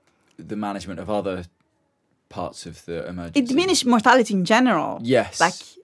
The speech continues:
Speaker 2: it's still <laughs>
Speaker 1: Because that was the, <sighs> it's so interesting.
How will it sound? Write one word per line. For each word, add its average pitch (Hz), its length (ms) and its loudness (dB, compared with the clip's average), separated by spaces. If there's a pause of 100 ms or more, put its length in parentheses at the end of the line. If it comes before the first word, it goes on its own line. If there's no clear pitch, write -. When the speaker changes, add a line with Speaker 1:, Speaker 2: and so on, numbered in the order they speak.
(120)
Speaker 2:
it's - 100 -4
still 247 500 8 (140)
<laughs> - 140 -18
Speaker 1:
Because 139 240 -2
that 143 180 4
was 131 180 0
the, 127 200 -6 (260)
<sighs> - 260 -18
it's 143 120 -12
so 165 260 0 (220)
interesting. 95 580 -10